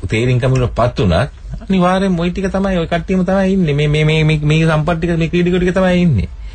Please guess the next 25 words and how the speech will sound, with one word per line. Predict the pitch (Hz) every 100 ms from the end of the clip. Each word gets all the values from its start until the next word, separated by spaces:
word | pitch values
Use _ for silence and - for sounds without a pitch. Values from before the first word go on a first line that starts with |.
| -
එතකොට | - 117 113
මේ, | 127 151
මේ | 143 139
ක්‍රීඩකයන්ගේ | - 131 135 151 175 185 156
තියෙන්නේ | 147 175 196 202 165 - -
පොඩි | 123 151
පොඩි | 160 185 180
වැරදි | 113 143 165
ටික | 170 175
හදාගන්න | 156 175 175 170 160 156
තියෙන්නේ. | 175 135 98
මේ, | 104 110
මේ | 107 107
එතකොට | 143 170 185 - -
අන්නේ | 127 160 196 170 -
ඒ | 151
දේවල් | 180 240 247 131
වෙන්නේ | 170 262 202
මොකද | 95 85 80
කියන | 78 82
එක | 90
තමයි | 120 202
බලන්න | 208 254 156 82
ඕන | 76 71
අපි. | 76 -